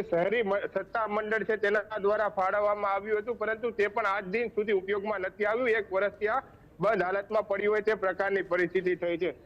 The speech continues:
અલગ અલગ ટ્રેક્ટરો હોય, જે સી બી હોય સહિતની સાધન સામગ્રી છે, તે ફાળવવામાં આવી છે, પરંતુ હાલની પરિસ્થિતિમાં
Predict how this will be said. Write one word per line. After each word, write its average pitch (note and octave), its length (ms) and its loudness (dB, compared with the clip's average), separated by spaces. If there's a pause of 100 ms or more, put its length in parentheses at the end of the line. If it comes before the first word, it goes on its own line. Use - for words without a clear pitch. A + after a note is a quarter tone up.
(180)
અલગ A#3 200 0
અલગ A#3+ 200 0
ટ્રેક્ટરો G#3+ 600 -2
હોય, G#3 200 2
જે E3 200 0
સી G#3+ 160 0
બી G#3 120 0
હોય G#3 180 2
સહિતની G3 460 -4
સાધન F3 360 -4
સામગ્રી F#3+ 520 -2
છે, G3+ 140 -2
તે G3+ 120 -2
ફાળવવામાં F#3+ 640 -2
આવી F#3 160 -2
છે, A3 120 -4
પરંતુ G3+ 400 -2
હાલની F3+ 340 -2
પરિસ્થિતિમાં G#3 720 -4